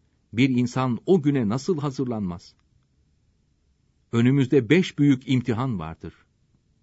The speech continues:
Bir, son nefes. Nice alimler son nefeste imansız gittiler. Süfyan-ı Sevri Hazretleri,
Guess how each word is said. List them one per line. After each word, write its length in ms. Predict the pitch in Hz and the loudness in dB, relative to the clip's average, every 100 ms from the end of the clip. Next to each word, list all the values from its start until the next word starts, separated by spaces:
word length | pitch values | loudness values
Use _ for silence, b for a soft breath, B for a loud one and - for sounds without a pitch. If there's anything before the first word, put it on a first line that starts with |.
| _ _ - | _ _ -16
Bir, 360 | 95 117 131 _ _ _ _ | -2 -2 -2 _ _ _ _
son 320 | - - 135 101 | -14 -6 -4 -4
nefes. 440 | 80 80 80 - _ _ _ _ _ _ _ _ - | -8 -14 -18 -20 _ _ _ _ _ _ _ _ 0
Nice 300 | 143 147 139 | 0 2 0
alimler 540 | 123 127 127 127 123 | 0 -2 -2 -2 -4
son 320 | 113 170 185 | -4 -4 -2
nefeste 420 | 143 135 131 - 131 | -2 0 -2 0 0
imansız 640 | 120 120 117 104 160 104 | 0 0 -2 0 0 0
gittiler. 460 | 98 - 85 82 - _ _ _ _ _ _ _ _ | -8 -6 -8 -8 -14 _ _ _ _ _ _ _ _
Süfyan-ı 540 | _ 120 101 127 139 127 | _ -4 0 0 0 -2
Sevri 360 | - 113 120 | 0 0 0
Hazretleri, 720 | 151 139 117 127 123 123 190 | -2 -4 -2 -2 0 0 0